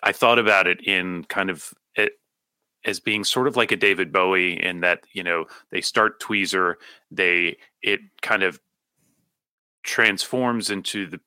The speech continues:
big improv section. And then it's really more about when they're coming out of the, the jam back to close Tweezer, you can hear the tension build as they kind of, like, lean towards Tweezer,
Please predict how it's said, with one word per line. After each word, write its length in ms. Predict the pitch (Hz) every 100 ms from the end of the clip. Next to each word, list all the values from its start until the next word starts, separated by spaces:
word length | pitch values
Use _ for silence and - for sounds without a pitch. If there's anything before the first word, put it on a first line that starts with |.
| _ -
big 320 | 101 95 -
improv 600 | - 92 78 - - 80 -
section. 640 | - 82 - - 82 76 _ - - _ -
And 240 | 95 87
then 480 | 90 90 87 87 87 _ -
it's 220 | 95 -
really 200 | 143 165
more 260 | 120 104 98
about 260 | 92 90
when 140 | 87 90
they're 120 | 80
coming 320 | - 90 85
out 220 | 82 87
of 160 | 87 71
the, 240 | 90 85 -
the 140 | 90
jam 600 | 78 - 85 85 85 80 - - _ _ _ -
back 340 | 90 90 - -
to 260 | - 87
close 480 | - - 90 80 -
Tweezer, 640 | - - 101 92 85 76 -
you 180 | 85 82
can 200 | - 82
hear 520 | - - 110 104 101
the 120 | 87
tension 580 | - - 101 101 107 90
build 340 | 80 85 82 80
as 140 | 80
they 160 | 82 73
kind 240 | 85 82
of, 140 | 80
like, 280 | 85 78 - _ _ _ _ _ _
lean 520 | 87 87 92 98 92
towards 680 | 87 - 87 92 90 82 -
Tweezer, 580 | - - 90 87 87 82